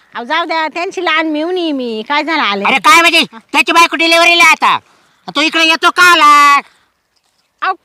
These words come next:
Speaker 1: तुमचं काय बोलणं राहतं
Speaker 2: जरा
Speaker 1: मला
Speaker 2: त्याच्या
Speaker 1: काय
Speaker 2: बायकोचं पाहायचं का नाही? हा?
Speaker 1: अहो, ते म्हणत होते का, "शांते, महिनाभर येशील का मा बायकोची?"
Speaker 2: हा का?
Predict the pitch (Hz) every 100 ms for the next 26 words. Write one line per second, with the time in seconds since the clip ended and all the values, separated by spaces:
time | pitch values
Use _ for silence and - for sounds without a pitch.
0 | _ _ _ 466 523 523 - 427 466 466
1 | 494 494 466 494 453 269 320 370 453 320
2 | 330 330 330 339 339 330 294 294 294 277
3 | 277 - _ _ - 311 370 _ _ _
4 | - 233 320 359 403 - 403 370 403 381
5 | 359 330 370 392 403 359 - 370 359 349
6 | 349 349 370 381 359 320 381 403 370 294
7 | 294 269 233 220 185 208 208 247 277 349